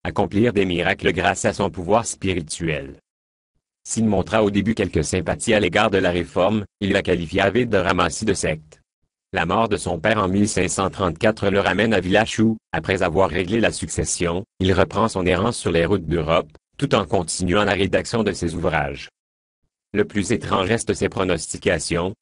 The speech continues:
comparables, plusieurs décennies avant leur parution, aux centuries de Nostradamus. Il y annonce entre autres la Révolution française, et la chute de la monarchie absolue. Suite à la publication de sa grande chirurgie dédiée au roi Ferdinand,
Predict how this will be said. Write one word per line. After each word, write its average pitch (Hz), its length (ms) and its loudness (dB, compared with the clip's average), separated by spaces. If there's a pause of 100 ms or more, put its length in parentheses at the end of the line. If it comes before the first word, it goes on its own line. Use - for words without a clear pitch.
(100)
comparables, 104 580 0 (220)
plusieurs 107 340 2
décennies 101 480 0
avant 101 220 2
leur 90 180 2
parution, 95 640 0 (100)
aux 104 120 0
centuries 107 520 0
de 101 100 0
Nostradamus. 87 800 0 (840)
Il 98 140 -2
y 98 100 4
annonce 107 340 2
entre 90 220 -2
autres 104 260 2
la 90 140 2
Révolution 101 540 0
française, 87 760 0 (160)
et 107 100 0
la 104 120 2
chute 110 240 -2
de 101 100 0
la 87 140 2
monarchie 87 500 0
absolue. 69 460 -2 (540)
Suite 90 300 -6
à 95 100 2
la 104 120 0
publication 98 640 0
de 104 80 0
sa 95 180 0
grande 98 300 0
chirurgie 80 500 -2
dédiée 98 300 0
au 101 100 6
roi 110 220 4
Ferdinand, 85 480 0